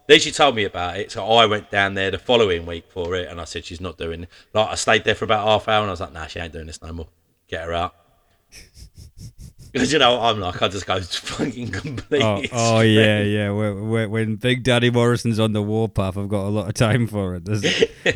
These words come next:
Speaker 2: there's been, there's, there's been a lot of bullies threatened in Kent. Um,
Speaker 1: <laughs> The thing is, they deserve it.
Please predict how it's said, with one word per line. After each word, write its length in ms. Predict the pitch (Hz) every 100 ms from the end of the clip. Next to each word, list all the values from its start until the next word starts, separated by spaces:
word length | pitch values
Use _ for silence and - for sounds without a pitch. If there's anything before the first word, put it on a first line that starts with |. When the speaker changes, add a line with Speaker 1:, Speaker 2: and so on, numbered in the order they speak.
| 104
Speaker 2:
there's 120 | 113
been, 320 | 110 113 - -
there's, 240 | 117 107 98
there's 220 | 113 117
been 260 | 107 123 123
a 100 | 110
lot 280 | 117 131 131
of 240 | 135 113
bullies 460 | 113 113 113 107 104
threatened 460 | 107 110 104 104
in 220 | 113 120 117
Kent. 400 | 117 95 110 - _ - 147 - -
Um, 420 | 285 202 202 202 -
Speaker 1:
<laughs> 60 | - - - - _ _ _ _ - - _ _ _ - - - - - _ _ -
The 80 |
thing 240 | 135 156 147
is, 340 | 139 135 - _ _ _ _ _ _ _ _ -
they 120 | 107
deserve 440 | 101 92 90 85
it. 120 | 76